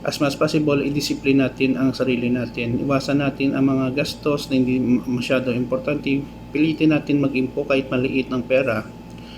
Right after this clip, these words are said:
Let's say, for example, in one day, magsisave ka ng twenty pesos.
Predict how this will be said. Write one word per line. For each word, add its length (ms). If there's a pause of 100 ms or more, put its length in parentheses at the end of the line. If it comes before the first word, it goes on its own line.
(340)
Let's 180
say, 80
for 140
example, 760
in 140
one 240
day, 240
magsisave 480
ka 80
ng 160
twenty 260
pesos. 800